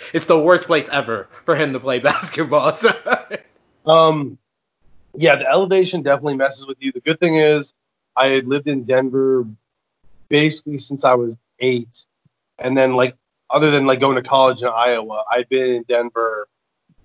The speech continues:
Speaker 2: my whole life pretty much. So I was used to it a little bit. And then I, I was a high school and college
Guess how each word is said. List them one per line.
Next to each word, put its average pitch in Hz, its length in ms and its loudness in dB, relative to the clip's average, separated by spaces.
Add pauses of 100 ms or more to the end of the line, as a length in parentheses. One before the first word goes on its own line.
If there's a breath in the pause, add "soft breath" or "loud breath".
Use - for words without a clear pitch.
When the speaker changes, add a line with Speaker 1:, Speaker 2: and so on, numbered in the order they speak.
(180)
Speaker 2:
my 123 140 4
whole 123 320 0
life 113 260 0 (120)
pretty 110 140 -12
much. 98 340 -16 (380)
So 143 160 0
I 139 100 4
was 127 260 -4
used 143 260 -6
to 165 120 -4
it 151 60 0
a 139 40 -4
little 135 220 -2
bit. 139 340 -2
And 120 100 -4
then 123 100 6
I, 120 260 2 (460)
I 127 80 4
was 135 160 2
a 113 40 0
high 143 160 0
school 147 380 -4
and 123 100 -6
college 127 580 2